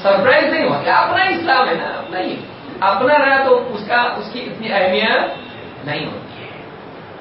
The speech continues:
تو اس آدمی کا دل اس کو، اس کو لگ گئی وہ بات، اور اس کی، اس نے بتایا، "ذرا اور بتاؤ نا۔" اس کا میسج آپ کا ہے، ایسے اور بھیجا کرو،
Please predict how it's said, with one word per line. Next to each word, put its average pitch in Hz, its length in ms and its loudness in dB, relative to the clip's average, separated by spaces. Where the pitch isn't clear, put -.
تو 269 300 2
اس - 180 0
آدمی 254 420 2
کا 294 80 2
دل 285 140 0
اس 233 100 -8
کو، 294 340 4
اس - 140 -6
کو 247 120 -2
لگ 220 340 0
گئی 170 160 2
وہ 135 60 -2
بات، - 240 -6
اور 196 240 4
اس 226 160 -2
کی، 277 340 -4
اس 208 160 -8
نے 247 60 0
بتایا، 226 240 0
"ذرا 214 200 2
اور 220 220 4
بتاؤ 220 240 2
نا۔" - 200 -2
اس - 140 -12
کا 175 120 -2
میسج 156 260 -6
آپ 120 220 -2
کا 127 120 -6
ہے، 110 220 -10
ایسے 127 260 -2
اور 156 220 2
بھیجا 123 340 -4
کرو، - 260 -10